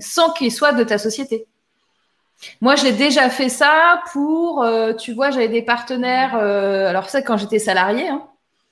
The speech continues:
euh, co-, euh, j'ai des, même, non, mais je l'ai déjà fait même avec ma boîte à moi.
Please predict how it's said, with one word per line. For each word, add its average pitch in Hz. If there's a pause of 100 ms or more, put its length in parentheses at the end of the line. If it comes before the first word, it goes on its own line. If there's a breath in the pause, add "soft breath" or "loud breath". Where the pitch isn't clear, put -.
(340)
euh, 196
co-, 196
euh, 190
j'ai 202
des, 214
même, 277
non, 359
mais 254
je 190
l'ai 226
déjà 285
fait 330
même 262
avec 202
ma 226
boîte 226
à 208
moi. 220